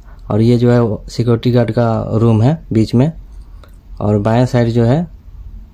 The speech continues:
left के side में ये बिनकुरैया company का parking area है, ये वाला बिनकुरैया company का parking area है।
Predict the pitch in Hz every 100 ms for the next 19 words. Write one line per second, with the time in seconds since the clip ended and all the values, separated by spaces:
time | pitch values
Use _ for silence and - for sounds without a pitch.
0 | - - - - 107 110 107 - 107 -
1 | 110 107 117 156 - - - - - -
2 | - - 107 104 113 107 110 113 117 107
3 | 104 107 107 123 160 - - - 104 101
4 | 110 107 98 95 98 113 135 - - -
5 | - - - - - 98 98 101 139 -
6 | - - - - 107 110 120 120 117 107
7 | 110 107 104 98 98 98 95 92 95